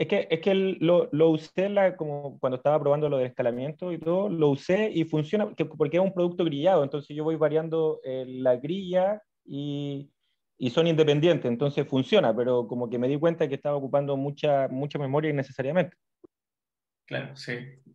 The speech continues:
Speaker 2: Eh, yo lo veo con más sentido de que puedas hacer una implementación a nivel de código de paralelismo
Speaker 1: Ya.
Speaker 2: más que esto. Ahora,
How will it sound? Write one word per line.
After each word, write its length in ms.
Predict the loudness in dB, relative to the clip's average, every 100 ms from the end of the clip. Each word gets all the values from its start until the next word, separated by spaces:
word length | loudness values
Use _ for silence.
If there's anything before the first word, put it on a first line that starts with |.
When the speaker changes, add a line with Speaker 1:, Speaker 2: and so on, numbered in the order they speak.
| -12
Speaker 2:
Eh, 480 | -8 -4 -4 -6 0
yo 140 | 6
lo 80 | 8
veo 300 | 8 6 4
con 100 | 4
más 220 | 4 2
sentido 300 | -2 0 2
de 80 | 2
que 100 | 2
puedas 280 | 4 2 2
hacer 140 | -2
una 140 | -2 -2
implementación 540 | -2 -4 -6 0 2
a 20 |
nivel 320 | 6 6 4
de 200 | 4 2
código 600 | 0 0 0 0 -2 -4
de 240 | -4 -6 -2
paralelismo 560 | 0 2 2 0 -2
Speaker 1:
Ya. 40 | -2
Speaker 2:
más 140 | -4 -4
que 560 | -4 -2 -2 -2 -4 -12 _ -2
esto. 300 | 0 2 4
Ahora, 680 | 6 8 8 8 4 -2